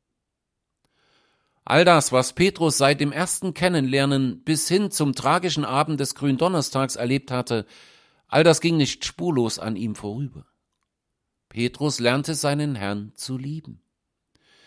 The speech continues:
Mit einer ganz treuen Anhänglichkeit folgte er Jesus überall hin.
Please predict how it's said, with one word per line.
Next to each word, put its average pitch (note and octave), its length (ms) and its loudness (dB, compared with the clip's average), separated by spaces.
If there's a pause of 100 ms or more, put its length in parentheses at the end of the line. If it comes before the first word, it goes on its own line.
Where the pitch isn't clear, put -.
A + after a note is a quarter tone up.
(260)
Mit - 160 -10
einer D3+ 260 2
ganz F3 540 -2
treuen D#3 600 0
Anhänglichkeit A#2 920 -4
folgte D#3 380 0
er B2 120 0
Jesus B2 680 -4
überall B2 500 -4
hin. A2+ 300 -12